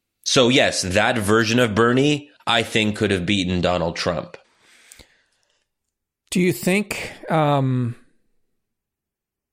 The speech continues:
Speaker 1: I don't think that
Speaker 2: No.
Speaker 1: would have happened.
Speaker 2: No, no, no,
Speaker 1: <laughs>
Speaker 2: no,
Speaker 1: No,
Speaker 2: no.
Speaker 1: it's,
Speaker 2: Do you
Speaker 1: uh,
Speaker 2: think,
Speaker 1: yeah.
Speaker 2: do you think, do you think, uh, Obama was a strong candidate?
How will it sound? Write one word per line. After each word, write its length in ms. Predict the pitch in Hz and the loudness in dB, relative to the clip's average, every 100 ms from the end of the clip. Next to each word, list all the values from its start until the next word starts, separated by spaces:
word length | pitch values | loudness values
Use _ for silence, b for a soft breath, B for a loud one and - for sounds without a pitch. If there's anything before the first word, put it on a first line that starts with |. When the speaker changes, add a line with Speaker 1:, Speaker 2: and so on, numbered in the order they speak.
| _ _ _ _ _ - - - | _ _ _ _ _ -20 -18 -4
Speaker 1:
I 120 | 117 | -2
don't 180 | 123 123 | 0 0
think 160 | 123 107 | 0 2
that 100 | 104 | 4
Speaker 2:
No. 60 | |
Speaker 1:
would 120 | 107 | 2
have 80 | 92 | 0
happened. 600 | 92 101 92 90 85 101 | -2 -2 0 -2 -2 0
Speaker 2:
No, 180 | 196 208 | 2 4
no, 80 | 196 | 4
no, 160 | 196 | 4
Speaker 1:
<laughs> 120 | - 156 | 2 4
Speaker 2:
no, 180 | 175 | 4
Speaker 1:
No, 20 | 170 | 4
Speaker 2:
no. 100 | 165 | 6
Speaker 1:
it's, 220 | 180 139 | 4 4
Speaker 2:
Do 100 | 185 | 4
you 60 | |
Speaker 1:
uh, 40 | 147 | 4
Speaker 2:
think, 140 | 151 | 2
Speaker 1:
yeah. 80 | 135 | 2
Speaker 2:
do 60 | 196 | 0
you 60 | |
think, 240 | 185 208 190 | 0 -2 0
do 60 | |
you 80 | 185 | 0
think, 240 | 208 208 | 0 0
uh, 360 | 196 170 160 151 - - - | 2 4 4 2 -2 -10 -2
Obama 600 | 156 139 160 196 196 - _ _ - | 0 2 2 2 0 -4 _ _ -2
was 200 | 165 151 | -2 0
a 60 | |
strong 280 | 151 180 175 | -2 0 0
candidate? 500 | 190 190 202 233 254 | 0 0 0 -2 -4